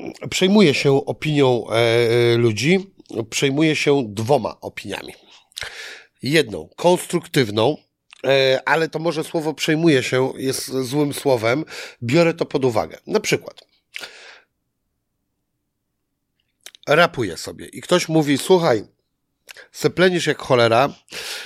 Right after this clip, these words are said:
fajnie”. Ja jak się wsłuchałem w te twoje piosenki, to nawet je polubiłem,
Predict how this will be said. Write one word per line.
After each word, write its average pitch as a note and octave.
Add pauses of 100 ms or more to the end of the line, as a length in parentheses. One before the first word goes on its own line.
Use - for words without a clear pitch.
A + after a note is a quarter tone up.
(800)
fajnie”. F3 (720)
Ja F#3
jak -
się D#3+
wsłuchałem F#3+
w -
te C#3+
twoje -
piosenki, F3
to F3
nawet D#3+
je D3+
polubiłem, D3+